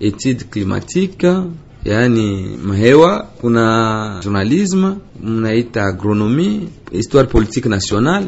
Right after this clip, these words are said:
nayo iko pale. Ya muhimu wanafunzi wakuje, wakishafika kwa sur place, wanajirensenye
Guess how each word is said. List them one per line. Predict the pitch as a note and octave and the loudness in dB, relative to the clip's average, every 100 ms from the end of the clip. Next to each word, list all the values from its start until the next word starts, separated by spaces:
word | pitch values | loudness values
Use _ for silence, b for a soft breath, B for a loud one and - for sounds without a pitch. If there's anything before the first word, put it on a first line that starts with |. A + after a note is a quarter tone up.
| - | -6
nayo | A2 G2+ | -4 -4
iko | G2+ - | -6 -10
pale. | - D#3+ F3 F#3 F#3 - - - | -6 -4 -2 -4 -6 -12 -20 -10
Ya | A#2 A#2 A#2 | -2 0 2
muhimu | A#2+ C#3 C#3 G#2+ | 2 2 2 0
wanafunzi | G#2 G2 B2 A#2 G2 | -4 -8 -6 -6 -4
wakuje, | G2 - C#3 C#3 D3 D3+ D3 B B B - | -6 -6 -8 -4 -4 -4 -8 B B B -8
wakishafika | G2 - G#2 - C3+ A#2+ | -8 -6 -8 -6 -6 -6
kwa | G#2+ G2+ G2 | -6 -6 -8
sur | - F#2+ | -6 -8
place, | F#2+ B2+ C3 - | -4 -4 -4 -6
wanajirensenye | G2+ G2 F#2+ F#2 F#2 - F2+ G2 G#2+ A#2 | -6 -6 -4 -6 -6 -8 -8 -4 -4 -4